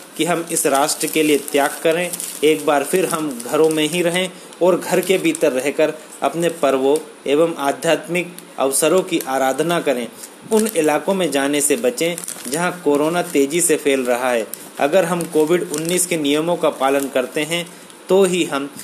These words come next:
व्यवस्था पर सवाल उठाने के अधिकारी हैं। यदि हम खुद ही अपना बचाव नहीं कर रहे हैं, तो फिर व्यवस्था पर सवाल उठाना उचित नहीं। बढ़ते केस के बीच अस्पतालों में बेड की कमी होगी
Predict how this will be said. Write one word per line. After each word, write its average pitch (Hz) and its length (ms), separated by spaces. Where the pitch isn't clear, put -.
व्यवस्था 143 420
पर 165 160
सवाल 143 320
उठाने 143 500
के 147 120
अधिकारी 127 520
हैं। 120 180
यदि 147 200
हम 170 180
खुद 170 240
ही 196 140
अपना 160 260
बचाव 143 380
नहीं 131 180
कर 127 180
रहे 127 280
हैं, 190 180
तो 170 80
फिर 175 200
व्यवस्था 143 440
पर 165 160
सवाल 135 340
उठाना 143 580
उचित 180 280
नहीं। 151 380
बढ़ते 165 360
केस 175 380
के 135 160
बीच 160 220
अस्पतालों 151 680
में 160 220
बेड 151 300
की 170 100
कमी 165 320
होगी 160 420